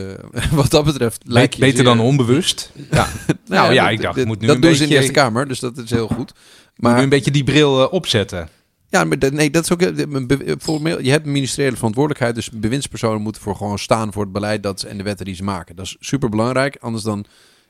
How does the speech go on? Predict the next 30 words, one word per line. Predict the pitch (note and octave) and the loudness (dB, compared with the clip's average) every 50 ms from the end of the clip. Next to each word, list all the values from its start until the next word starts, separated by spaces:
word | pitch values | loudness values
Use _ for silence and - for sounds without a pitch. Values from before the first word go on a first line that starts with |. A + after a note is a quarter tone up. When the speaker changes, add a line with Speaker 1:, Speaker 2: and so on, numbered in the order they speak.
| _ | _
Speaker 1:
dan | _ - A2 G#2 G#2+ G#2+ A2 A2 G#2+ | _ -6 -6 -6 -6 -6 -8 -10 -6
klopt | - B2+ A#2+ - - | -2 -2 -2 0 0
er | A2+ | -2
iets | A2 G#2 - | -2 -2 -2
niet | A2 G#2 G2 | -4 -4 -4
in | G#2 G2 | -4 -4
hoe | F#2+ G2 | -4 -4
je | G2 | -4
dat | F#2+ F#2+ F2+ | -4 -6 -8
georganiseerd | - - G#2+ G2 E2+ F#2 F#2 B2 C#3 B2+ - | -8 -8 -8 -8 -6 -4 -2 0 0 -2 -2
hebt. | G2+ - - - - - - _ | -6 -12 -16 -20 -20 -20 -20 _
Maar | - A2 A2+ A2+ B2+ - | -2 0 0 0 0 -2
ik | - B2+ A2+ | -6 -4 -2
denk, | B2 B2 A2+ - - - C#3 B2+ - - | -2 -2 -2 -6 -14 -8 -8 -8 -6 0
als | - C3 A2+ | 0 0 0
we | B2+ B2 | 2 0
dan | A#2+ A#2 A#2 A2+ - _ _ - C#3 - | 0 0 0 -4 -10 _ _ -20 -20 -12
o-, | - C#3+ - | -10 -8 -6
re-, | - C3+ C3+ D3+ - - A#2+ A#2+ - | 0 2 2 2 2 0 -2 -2 -2
voorzichtig | - - C#3+ A#2+ C3+ E3+ - - C#3 C3 | 0 0 2 4 4 2 0 -2 0 2
overgaan | C3 B2 A2+ - - A#2+ A2+ | 2 2 2 0 -4 -4 -2
naar | A2 G#2+ G#2 | -2 -2 -2
het | G#2+ - | -4 -6
onderdeel | - C3+ A2+ G#2+ A2 G#2+ | -6 -4 -2 0 0 0
waarbij | G2 G#2 G2 G2 G2+ G2 | 0 -2 -2 -2 -2 -4
we | G2 G2+ | -4 -4
naar | G2 F#2+ | -6 -6
de | G2 | -6
toekomst | - F3+ - D3+ - - | -6 -4 -4 -6 -6 -6
kijken. | - F2 D#2+ E2 - C3+ - | -8 -10 -10 -12 -14 -16 -16